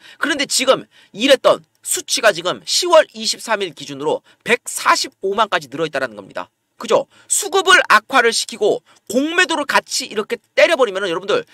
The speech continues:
주가 빠질 수밖에 없다라는 거예요. 그리고 제가 충격적인 거 하나 더 보여드리도록 하겠습니다. 주가를 어떻게 외국인들이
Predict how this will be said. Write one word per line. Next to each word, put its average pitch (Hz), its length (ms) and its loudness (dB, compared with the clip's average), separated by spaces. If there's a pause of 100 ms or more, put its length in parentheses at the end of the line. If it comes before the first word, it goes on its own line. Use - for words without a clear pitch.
(160)
주가 - 500 4
빠질 381 320 4
수밖에 - 360 -6
없다라는 262 420 2
거예요. 170 420 0 (180)
그리고 294 260 -2
제가 254 200 4
충격적인 302 640 -4
거 233 80 0
하나 226 140 4
더 185 100 -4 (340)
보여드리도록 214 460 -2
하겠습니다. 147 460 -8 (240)
주가를 294 500 2
어떻게 294 580 0
외국인들이 214 840 0